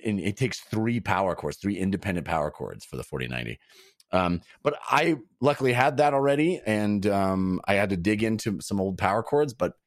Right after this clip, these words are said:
installed it in a breeze. It, it was really simple, um, and got it up and running very fast. I already had, uh, the newest, uh, drivers installed. And, um, w-, we'll talk about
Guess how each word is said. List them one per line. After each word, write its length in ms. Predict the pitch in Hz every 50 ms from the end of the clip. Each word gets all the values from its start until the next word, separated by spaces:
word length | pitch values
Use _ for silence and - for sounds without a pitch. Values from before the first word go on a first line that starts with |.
| _ _ _ _ _ _ _ _ _ -
installed 440 | - 107 110 - - - 113 123 123
it 100 | 110 69
in 100 | 101 107
a 60 | 98 80
breeze. 500 | 73 69 87 95 110 127 143 151 131 117
It, 160 | 78 80 -
it 320 | - 58 - - - - -
was 280 | 80 87 85 - -
really 180 | 90 107 127 127
simple, 540 | - - - 104 101 - 143 151 175 - - _ _ _ _ _ _ -
um, 420 | 92 95 95 90 90 90 90 87 - - -
and 360 | 104 110 107 107 107 107 87
got 160 | - 101 107
it 80 | 110 110
up 120 | 117 107
and 140 | 113 104 98
running 320 | 107 113 123 131 131 117 - -
very 240 | 80 82 101 101 95
fast. 400 | - - 107 110 123 117 - 85
I 60 | 90
already 180 | 95 101 104
had, 400 | 90 90 95 92 98 101 95 95 - -
uh, 220 | 85 85 80 80
the 100 | 76 78
newest, 480 | 80 82 90 92 90 85 - - - -
uh, 140 | - 78 73
drivers 640 | 64 64 - 78 76 85 87 101 101 101 98 - - _ _ _ _ _ -
installed. 680 | - 85 82 - - - 101 90 98 110 131 147 233 151 - _ _ _ _ _ _ _ - - - - - - - -
And, 460 | 120 123 123 123 131 131 127 - - - -
um, 520 | 117 117 117 117 117 117 113 113 113 110 110 110 - - _ -
w-, 140 | 110 117 -
we'll 140 | - 131 127
talk 220 | 131 - 156 147 139
about 240 | 139 135 135 -